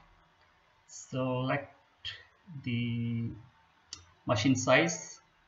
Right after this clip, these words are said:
So I don't want to incur charges, so I will select the, uh,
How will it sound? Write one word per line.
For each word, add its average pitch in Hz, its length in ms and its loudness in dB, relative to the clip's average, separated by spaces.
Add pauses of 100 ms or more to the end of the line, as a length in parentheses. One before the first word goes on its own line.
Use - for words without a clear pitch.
(140)
So 117 680 -2 (1300)
I 131 60 0
don't 127 180 4
want 127 260 2
to 139 60 2
incur 127 500 2 (220)
charges, 139 400 2
so 135 100 2
I 123 80 6
will 120 240 -2
select 120 540 -2
the, 120 180 0 (260)
uh, 117 320 0